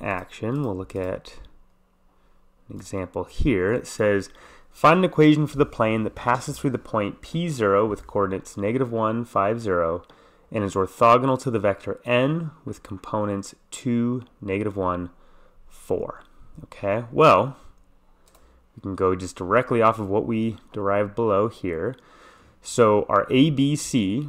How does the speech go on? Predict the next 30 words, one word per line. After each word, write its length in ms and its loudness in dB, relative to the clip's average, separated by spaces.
right, 160 -2
those 180 -2
are 60 -6
the 80 -6
components 640 -2
of 120 0
our 80 6
normal 320 2
vector, 340 -6
so 140 -8
that's 340 -6
two, 500 0
negative 320 -4
one, 160 0
and 140 -4
four. 580 -6
So 140 -8
notice 440 -2
in 100 -6
the 60 -4
scalar 460 6
equation, 500 2
those 240 2
are 40 -4
the 240 -8
coefficients 1120 0
of 240 -6
these 360 -6
quantities 520 -4
here 540 -2